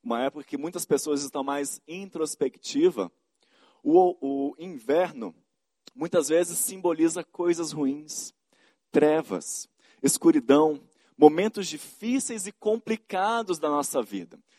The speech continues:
Se você já teve a oportunidade de assistir a série Game of Thrones, A Guerra dos Tronos, você sabe que quando eles analisam o cenário político, olham para o horizonte e falam, "O inverno está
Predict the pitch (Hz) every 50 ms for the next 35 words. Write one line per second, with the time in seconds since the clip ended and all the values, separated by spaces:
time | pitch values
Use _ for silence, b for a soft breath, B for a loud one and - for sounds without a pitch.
0 | _ _ _ - 143 143 151 147 - 196 175 185 180 - 180 175 175 170 170 160
1 | 175 160 147 143 147 156 165 156 - 156 151 - - 139 - - - 156 151 165
2 | - - 127 - - 170 151 143 135 120 - 156 170 185 190 170 156 139 - -
3 | - 151 151 165 185 185 170 - - - - - 107 110 104 - 135 143 143 143
4 | 139 123 117 - - - - 156 165 180 180 143 107 - - b b b b b
5 | b b b - 139 135 165 151 - - 180 190 220 202 180 180 - 175 156 -
6 | - - 190 202 220 220 208 202 202 196 196 190 - b b b b - 165 170
7 | 165 156 156 196 233 240 233 220 214 - - 208 175 170 180 190 226 240 240 -
8 | - 226 208 202 202 214 220 - - 240 - - 226 220 - - 165 196 233 269
9 | 269 254 240 240 214 202 202 202 196 180 165 - - 170 190 208 208 - - 220
10 | 190 151 156 - - 175 170 190 202 208 214 208 214 220 _ _ _ _ _ _
11 | _ _ - 120 131 123 101 - - - 127 139 160 170 165 185 185 190 202 214
12 | 220 _ _ _ _ _ 110 110 - - - 143 127 131 131 127 131